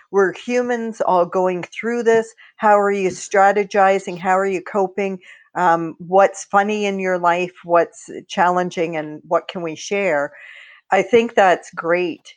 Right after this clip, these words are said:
to humanize it. I think with the work, the more, um, most people who are working are finding it a distraction and a, almost a sense of stability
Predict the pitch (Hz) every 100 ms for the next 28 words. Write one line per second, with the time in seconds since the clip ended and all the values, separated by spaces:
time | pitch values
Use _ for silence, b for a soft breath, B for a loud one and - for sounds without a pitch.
0 | _ 208 180 170 113 - 233 240 233 175
1 | 156 156 151 156 165 _ _ _ _ _
2 | _ _ - - 190 208 208 - 196 185
3 | 160 180 240 208 - - 180 175 175 180
4 | 175 175 170 _ _ _ _ _ 180 175
5 | 170 160 90 - _ - 190 220 247 -
6 | - 175 - 156 151 - _ _ _ -
7 | 240 202 - 185 220 214 185 170 - 175
8 | 165 160 - 196 208 214 190 175 170 180
9 | 170 - 175 165 - - 285 311 320 b
10 | b b - 208 196 185 - 214 277 311
11 | - 269 - 214 196 196 196 185 - -
12 | 175 185 185 202 165 139